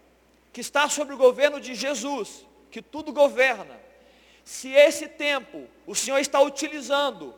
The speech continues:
para chamar a igreja ao arrependimento, então eu declaro que nós nos arrependeremos. Se Jesus está chamando a sua igreja nesse tempo, para um tempo de despertamento,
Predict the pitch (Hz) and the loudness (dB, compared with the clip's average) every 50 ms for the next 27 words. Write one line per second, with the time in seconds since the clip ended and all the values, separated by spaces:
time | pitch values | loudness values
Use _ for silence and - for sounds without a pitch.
0 | _ _ - _ _ _ - 208 220 220 - 269 254 254 254 285 302 311 302 277 | _ _ -20 _ _ _ -4 -4 -4 -2 -2 -4 -4 -2 0 2 2 2 2 0
1 | 240 277 277 285 285 262 233 175 175 139 120 - - - - - - 208 240 240 | -4 0 4 6 6 6 4 2 -6 -12 -12 -14 -18 -20 -12 -4 0 2 4 6
2 | 247 233 233 247 240 226 190 202 220 226 269 302 302 269 - - 190 147 - - | 6 4 2 0 -6 -8 -8 -10 -8 -6 -4 -4 -4 -6 -10 -14 -16 -16 -16 -20
3 | _ _ _ 185 190 - 247 262 262 226 226 226 226 - 208 214 226 247 262 277 | _ _ _ -16 -10 -6 -4 -4 -2 0 0 -2 -2 -2 2 4 6 8 8 6
4 | 277 277 269 - - - - - - 202 202 202 220 226 233 190 180 214 240 233 | 4 0 -4 -10 -14 -18 -20 -20 -18 -18 -10 -4 -2 -2 -2 -2 -6 -10 -10 -8
5 | 233 214 220 208 214 214 196 185 190 160 151 147 131 - - - - - - _ | -6 -6 -6 -8 -10 -12 -10 -8 -10 -10 -10 -12 -18 -20 -20 -20 -20 -20 -20 _
6 | _ - - - - - - - - - - - - - - - - - - - | _ -20 -20 -20 -20 -20 -20 -20 -20 -20 -20 -20 -20 -20 -20 -20 -20 -20 -20 -20
7 | - - - 254 233 262 294 269 233 320 330 320 330 330 330 - - 330 311 311 | -16 -12 -10 -8 -4 -2 -2 0 0 0 -2 2 4 4 4 6 6 4 4 4
8 | 330 339 330 311 294 - - 320 320 285 247 294 302 311 311 240 285 277 269 285 | 2 2 2 2 0 -2 -4 -4 -6 -6 -4 0 0 0 0 0 -4 -2 2 4
9 | 311 330 320 320 320 320 - - 320 320 302 - - - 160 131 - - - _ | 6 6 6 4 -2 -8 -4 -2 0 0 0 0 -2 -8 -16 -16 -16 -20 -20 _
10 | _ _ _ _ _ _ _ _ - 214 240 269 277 - 302 320 311 302 247 262 | _ _ _ _ _ _ _ _ 0 0 2 2 -2 -2 -4 -4 -4 -4 -6 -8
11 | 262 196 285 330 349 - - - 320 311 285 - 285 269 269 285 311 339 339 330 | -6 -2 0 2 2 2 0 0 0 0 2 2 0 -2 0 2 2 2 0 -2
12 | - 208 165 | -6 -12 -14